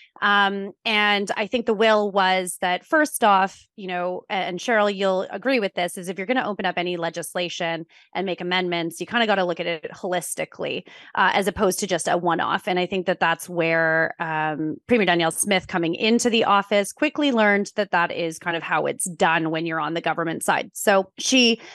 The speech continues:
decided to take a different approach, um, to, you know, the post-mortem, we'll call it, of covid nineteen and look at it holistically a little bit more. And I think that there's, you know, about six or seven pieces of legislation that this report is,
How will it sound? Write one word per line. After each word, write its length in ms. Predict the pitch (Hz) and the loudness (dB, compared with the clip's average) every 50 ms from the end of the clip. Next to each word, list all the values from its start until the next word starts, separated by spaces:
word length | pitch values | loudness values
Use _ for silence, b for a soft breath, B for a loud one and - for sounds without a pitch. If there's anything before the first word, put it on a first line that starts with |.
| B B - | B B 0
decided 400 | 240 262 285 269 262 277 269 - | 2 4 4 4 4 4 2 0
to 100 | - 254 | -4 -6
take 340 | - 226 240 220 - - - - | -2 0 -2 -2 -2 -6 -10 -10
a 80 | 214 | -10
different 380 | 208 175 262 269 269 269 247 226 | -4 -2 -2 0 0 0 0 0
approach, 640 | 226 - _ 220 185 165 208 311 349 - - - - - | -2 -2 _ 0 0 2 0 -2 -4 -6 -8 -8 -6 -4
um, 500 | - 214 202 202 196 196 190 190 190 190 190 - | -2 0 2 2 2 2 2 2 0 -4 -4 -4
to, 560 | - 220 208 196 185 185 185 180 180 180 156 | -2 0 0 2 2 2 2 0 0 -2 -4
you 140 | - 185 180 | -6 -4 -2
know, 180 | 175 170 165 165 | -2 0 -2 -2
the 420 | 160 160 185 180 175 170 165 - _ | -2 -4 -4 -2 -2 -2 -4 -6 _
post-mortem, 800 | - - 220 226 226 - - 196 190 185 196 202 190 175 170 175 | -4 0 2 2 2 0 -2 -2 0 2 2 4 4 2 2 0
we'll 80 | 165 | -2
call 180 | - - 175 175 | -2 0 0 2
it, 80 | 175 170 | 2 2
of 200 | - - 180 175 160 - | 0 0 -2 -2 -2 -2
covid 280 | - 208 190 170 175 160 | -2 -2 0 0 0 0
nineteen 640 | 170 170 170 165 - - - - 208 190 180 175 170 | 0 -2 -2 -4 -6 -8 -8 -4 -2 -2 0 0 -2
and 220 | 170 - - 185 185 | -2 -2 -2 -2 -2
look 160 | 180 175 - | -2 -2 -2
at 60 | 185 | -2
it 100 | 170 170 | -4 -2
holistically 800 | 151 185 180 160 156 160 - - 185 165 - - 170 170 160 160 B B B B B B | -2 -2 -2 -2 -2 -4 -4 -4 -4 -6 -4 -4 -2 -2 -2 -4 B B B B B B
a 80 | - 185 | 0 2
little 160 | 190 202 202 | 4 4 4
bit 160 | 190 202 185 | 4 2 2
more. 320 | 190 185 175 175 175 170 175 | 2 0 2 2 4 4 2
And 220 | 165 - 170 180 | 2 2 0 -2
I 80 | 175 175 | -4 -2
think 300 | - - 240 247 240 - | 0 0 0 0 0 -2
that 120 | 233 - | -4 0
there's, 480 | - 214 196 185 185 180 180 - - - | 2 2 2 4 2 2 0 -2 -6 -8
you 80 | 180 | -6
know, 160 | 170 175 175 175 | -4 -4 -2 0
about 380 | - - 180 180 180 - - | 0 0 2 2 0 0 -2
six 260 | - - 220 190 - | -2 -4 -4 -4 -2
or 80 | - 214 | -4 -2
seven 300 | 175 - 180 175 170 185 | 0 0 0 0 0 -2
pieces 280 | - 190 170 - 175 175 | -4 -4 -6 -4 -4 -2
of 80 | 175 | -2
legislation 600 | 160 160 165 175 175 - 165 165 165 - 175 170 | 0 -2 -2 -2 -4 -4 -4 -4 -4 -4 -4 -4
that 120 | 165 160 - | -4 -4 -2
this 220 | 160 - - - | -2 -4 -2 -4
report 480 | 175 170 165 - - 175 170 165 156 - | -4 -4 -4 -4 -4 -2 -2 -2 -4 -6
is, 600 | - - 175 165 165 160 165 170 - - - | -6 -4 -4 -2 -2 -2 -4 -4 -4 -6 -6